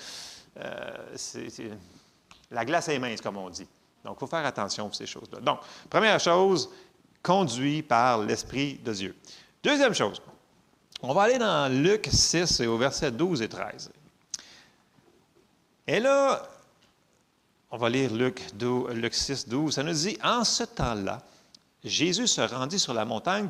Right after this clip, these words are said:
pour prier. Et il passa toute la nuit à prier Dieu. »« Quand le jour parut, il appela ses disciples et il en choisit douze auxquels il donna le nom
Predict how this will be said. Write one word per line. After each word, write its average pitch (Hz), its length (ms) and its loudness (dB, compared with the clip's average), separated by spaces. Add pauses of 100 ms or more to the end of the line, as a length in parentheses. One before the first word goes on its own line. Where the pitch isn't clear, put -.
pour 247 460 2 (260)
prier. 147 480 -4 (460)
Et 107 120 0
il 120 120 0
passa 156 380 -2
toute - 220 -10
la 135 100 0
nuit 156 300 -4
à 127 200 2
prier 151 440 -4
Dieu. »« 98 260 -8 (880)
Quand 247 140 6
le 240 180 6
jour 233 360 2
parut, 170 440 2
il 127 220 0
appela 208 320 0
ses 139 220 -4
disciples 117 420 -6
et 117 60 -2
il 113 160 -2
en 127 100 -2
choisit 127 460 -6
douze 143 400 -4
auxquels 151 480 -6
il 107 140 -6
donna 131 380 -4
le 104 160 -8
nom 156 280 -8